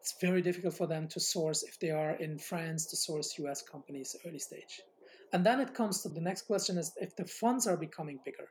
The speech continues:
So if you are an Atomico and you do multi-stage, multi-region, you have a huge team, then it's different, right? So you're investing later. Later stage, you have less companies to look at. So it's not the same as seed stage.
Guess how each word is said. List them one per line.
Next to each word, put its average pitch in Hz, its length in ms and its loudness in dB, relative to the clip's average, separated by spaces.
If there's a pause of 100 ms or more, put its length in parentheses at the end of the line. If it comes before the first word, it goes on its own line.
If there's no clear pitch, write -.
So - 180 0
if 170 160 -2
you 185 120 4
are 170 120 6
an 156 120 0
Atomico - 540 0 (180)
and 165 120 0
you 170 80 4
do 175 120 6
multi-stage, 170 920 2 (260)
multi-region, 175 680 4
you 147 80 -2
have 147 120 -4
a 147 40 -2
huge 180 340 2
team, 175 440 2 (220)
then 180 280 4
it's - 300 -2
different, 180 540 0
right? 147 200 0
So 170 100 -2
you're 151 180 0
investing 156 400 2
later. 165 540 4 (140)
Later 190 380 4
stage, 180 460 4 (100)
you 151 80 -2
have 151 100 -4
less 170 380 2
companies 185 460 2
to 180 80 -4
look 160 200 0
at. 175 200 2 (240)
So - 100 -4
it's - 160 -2
not 185 100 -6
the 175 80 -2
same 180 320 2
as - 200 4
seed 180 220 0
stage. 180 460 0